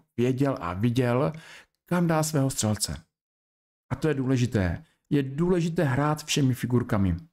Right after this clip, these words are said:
Je důležité dávat své střelce na volné diagonály a nemít v partii žádnou špatnou figurku. Takže vzala na F pět, možná si nechala vzít na D čtyři, ale G tři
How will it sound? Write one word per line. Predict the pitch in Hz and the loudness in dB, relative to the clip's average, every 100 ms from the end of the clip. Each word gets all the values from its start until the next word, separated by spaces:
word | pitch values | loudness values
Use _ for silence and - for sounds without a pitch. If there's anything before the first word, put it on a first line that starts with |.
| _ _ | _ _
Je | - 135 | -2 -2
důležité | 135 139 170 214 185 165 147 110 90 - _ _ | 0 0 2 2 2 0 0 -2 -4 -10 _ _
dávat | - 139 135 139 139 | 0 0 2 0 0
své | 143 139 | 0 0
střelce | 139 - 135 135 139 | 0 0 0 0 0
na | 131 123 | 2 2
volné | 113 131 135 139 | 2 4 4 2
diagonály | 131 131 120 120 113 107 101 104 156 _ _ _ _ _ _ _ _ _ _ _ _ _ _ _ 113 | 2 2 2 2 2 4 4 2 -2 _ _ _ _ _ _ _ _ _ _ _ _ _ _ _ -2
a | 107 - | 0 2
nemít | 120 143 160 165 | 2 4 2 0
v | - | -2
partii | - - 147 | -4 0 2
žádnou | 139 135 117 127 | 2 2 2 2
špatnou | 120 - 101 110 | 0 0 0 0
figurku. | 104 101 107 101 - - _ _ _ _ _ - | 0 -2 -4 -6 -8 -20 _ _ _ _ _ -6
Takže | 139 113 113 87 - | -2 0 0 0 -6
vzala | - 175 240 | -4 -2 -2
na | 240 | -4
F | 240 | -4
pět, | 220 208 196 196 - _ _ _ _ _ _ - | 0 0 0 -4 -16 _ _ _ _ _ _ 0
možná | 160 196 208 | 2 4 2
si | - | 2
nechala | 151 143 143 180 | 2 2 0 0
vzít | 170 151 175 156 | 0 0 0 0
na | 117 - | 0 0
D | 101 123 | 0 0
čtyři, | 127 - 139 151 160 | 0 0 0 0 0
ale | 139 113 101 | -2 -2 -2
G | 113 170 196 | 0 0 0
tři | 202 - 196 202 | 0 0 0 0